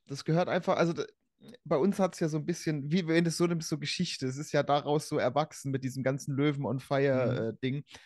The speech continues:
Speaker 1: Ähm, gut, ich glaub, das kam ja auch zu der Zeit, weil das ja... Äh,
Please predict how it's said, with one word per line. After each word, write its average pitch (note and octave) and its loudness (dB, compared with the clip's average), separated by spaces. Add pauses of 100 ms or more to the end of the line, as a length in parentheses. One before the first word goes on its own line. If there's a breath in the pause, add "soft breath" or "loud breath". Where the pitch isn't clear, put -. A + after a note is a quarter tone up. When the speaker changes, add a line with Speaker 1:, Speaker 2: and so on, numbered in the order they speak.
(500 loud breath)
Speaker 1:
Ähm, B2+ 2
gut, E3+ 2 (140 loud breath)
ich - -8
glaub, E3 2
das - -2
kam D3+ 2
ja D3+ 4
auch C3 0
zu - -12
der D3 0
Zeit, D3 -2
weil C3+ 4
das C3+ -4
ja... C3 4
Äh, A#2+ 0